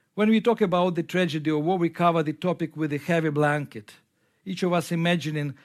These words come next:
the details of that tragedy in our own way. Even inside Ukraine,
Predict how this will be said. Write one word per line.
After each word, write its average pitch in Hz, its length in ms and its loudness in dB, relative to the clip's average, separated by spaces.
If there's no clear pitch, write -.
the 160 100 2
details 147 680 -2
of 143 160 -4
that 151 220 -2
tragedy 156 640 -2
in 143 80 -2
our 156 400 2
own 151 280 0
way. 117 340 -2
Even 196 220 4
inside 202 440 4
Ukraine, 131 600 -2